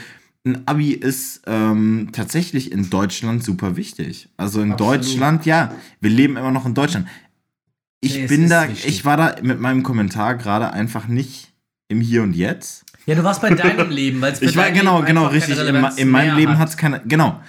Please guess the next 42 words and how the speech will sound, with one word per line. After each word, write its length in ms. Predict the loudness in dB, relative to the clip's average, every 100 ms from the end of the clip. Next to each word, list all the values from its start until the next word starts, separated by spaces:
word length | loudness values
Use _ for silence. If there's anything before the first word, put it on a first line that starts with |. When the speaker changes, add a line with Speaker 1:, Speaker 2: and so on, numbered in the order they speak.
| -8
Speaker 2:
Ja. 180 | -2 2
Speaker 1:
Das 100 | 2
ist 60 |
nämlich 160 | 2 -2
das 120 | -4
Ding. 160 | -2 0
In 80 | 2
meinem 240 | 2 2
Leben 220 | 2 2
hat's 160 | 0 -2
keine 220 | -2 0
Relevanz. 460 | 0 0 0 0 -2
Speaker 2:
Ja, 60 |
aber 120 | -2
du 100 | 0
bist 220 | 0 -2 -6
die 140 | -12 -4
Speaker 1:
Aber 260 | 0 2 2
Speaker 2:
eine 520 | 0 0 0 -2 -8
Speaker 1:
in 100 | -12
Speaker 2:
Prozent 560 | -10 -8 -4 -2 -2 -6
von, 340 | -6 -4 -4
weiß 220 | -2 -2
ich 140 | -4 -4
nicht, 240 | -4 -4
weißt 240 | -6 -4 -4
du? 160 | -4 0
Speaker 1:
Genau. 340 | 2 2 0 -8 _ -20 _ _ _ _ -2
Aber 440 | 0 2 0 0
in 340 | -2 0 0 -2
jedem 500 | -6 2 2 2 -2
anderen 320 | -4 -2 0
Leben 380 | 0 0 0 -2
hat's 260 | -6 -8 -8
wahrscheinlich 460 | -8 -4 -2 -2 -4
Relevanz, 540 | -2 0 -2 -2 -4
dass 400 | -4 -4 -6 -8
du 340 | -4 -2 -2
halt 300 | -2 -4 -4
eben 260 | -4 -2 -2
ein 180 | -4 -4
Habi-, 240 | -6 -6